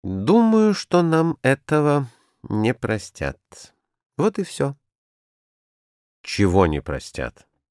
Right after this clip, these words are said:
«Ну, может быть, я ошибаюсь. Соусу хотите, сэр?» «Вустерский? Давайте. Это единственное место в Лондоне, где подают рассыпчатый картофель.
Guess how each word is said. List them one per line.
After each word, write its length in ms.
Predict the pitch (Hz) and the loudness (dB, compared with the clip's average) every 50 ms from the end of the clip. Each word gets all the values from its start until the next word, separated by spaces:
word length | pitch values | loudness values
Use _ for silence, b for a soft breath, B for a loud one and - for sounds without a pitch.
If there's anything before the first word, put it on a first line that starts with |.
| _ _ _ _ _ _ _ _ _ _ _ _ _ _ _ _ _ _ _ - | _ _ _ _ _ _ _ _ _ _ _ _ _ _ _ _ _ _ _ -6
«Ну, 240 | - 127 160 220 226 - | -4 -2 0 0 0 2
может 320 | 127 143 156 127 123 117 | 4 4 4 4 2 -2
быть, 220 | 104 120 113 - | -4 -4 -4 -2
я 100 | - 90 | 0 -2
ошибаюсь. 560 | 87 82 - - 76 69 67 64 62 - - _ _ _ _ _ _ _ _ - | -2 -2 -4 -6 -6 -4 -6 -6 -6 -10 -14 _ _ _ _ _ _ _ _ -12
Соусу 560 | - - - 185 180 143 104 92 - - 107 | -6 2 4 4 4 4 4 0 -2 -4 -4
хотите, 440 | - - 131 - - 208 - - - | -2 -2 -2 -2 -2 -8 -6 -6 -8
сэр?» 360 | - - 73 71 65 - _ _ _ _ _ _ _ _ _ _ _ _ _ _ _ _ _ _ _ _ _ _ - | -6 -4 -4 -4 -4 -6 _ _ _ _ _ _ _ _ _ _ _ _ _ _ _ _ _ _ _ _ _ _ -14
«Вустерский? 880 | - 78 73 82 117 139 127 - - 185 170 - - - 202 208 208 - _ _ _ - | -12 -8 -2 2 2 2 2 0 -2 -4 -4 -4 -6 -4 -2 -2 -4 -4 _ _ _ -10
Давайте. 680 | - 90 90 98 87 78 71 65 - - - - - _ _ _ _ _ _ _ _ _ _ _ _ _ _ _ _ - | -4 0 2 4 4 2 0 -4 -6 -10 -12 -12 -12 _ _ _ _ _ _ _ _ _ _ _ _ _ _ _ _ 4
Это 300 | - 147 165 151 - 165 | 6 6 6 6 6 4
единственное 920 | 160 151 151 156 135 123 185 214 208 - - - 156 156 160 147 143 143 139 | 4 6 6 4 4 6 6 6 6 4 2 2 4 6 8 8 8 8 8
место 420 | 131 127 127 117 92 - - - | 8 8 8 6 6 4 -2 -6
в 140 | 82 65 71 | -6 -4 0
Лондоне, 600 | 76 98 131 160 170 160 151 165 156 151 147 143 143 | 4 6 6 6 6 6 4 4 6 6 6 4 4
где 260 | 113 92 90 107 110 | 2 4 4 4 4
подают 500 | - - 90 90 90 87 104 127 127 - | 4 2 2 2 4 4 4 2 2 2
рассыпчатый 760 | 107 92 87 - - - 107 95 - - - - - 95 90 | 2 2 2 0 -2 -2 -4 -4 -4 -6 -8 -4 -2 -2 -2
картофель. 760 | - - 95 76 - - - 82 73 - - - 64 60 | 0 0 -2 -2 -2 -4 -4 -4 -2 -4 -6 -10 -10 -12